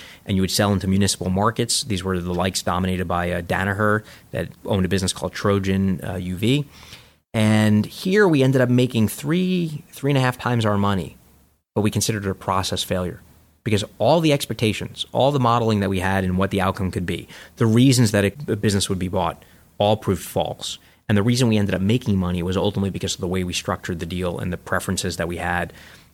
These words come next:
and, uh, the liquidation terms. And, and so that was one where even though we made money for our investors, we considered it a process failure. You know, other mistakes, not removing a C E O soon enough. We have always felt,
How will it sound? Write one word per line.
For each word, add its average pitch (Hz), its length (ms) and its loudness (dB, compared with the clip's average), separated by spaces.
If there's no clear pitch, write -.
and, 90 380 -4
uh, 87 140 -2
the 90 80 -4
liquidation 90 580 -4
terms. 90 320 -4
And, 90 180 -6
and 104 140 0
so 120 100 4
that 135 160 4
was 143 140 2
one 113 200 4
where 101 220 4
even 107 240 2
though 101 100 2
we 98 220 0
made 104 240 2
money 101 220 2
for 95 160 -4
our 90 80 -2
investors, 90 400 -2
we 90 80 -6
considered 95 340 -4
it 90 40 -2
a 90 40 -6
process 87 400 -4
failure. 92 380 -4
You 156 80 4
know, 131 80 6
other 139 380 4
mistakes, 113 720 2
not 120 340 2
removing 107 420 4
a 95 60 2
C 95 400 -2
E 90 60 0
O 90 120 -2
soon 87 220 -4
enough. - 340 -10
We 107 120 4
have 101 120 2
always 135 340 4
felt, 90 340 -2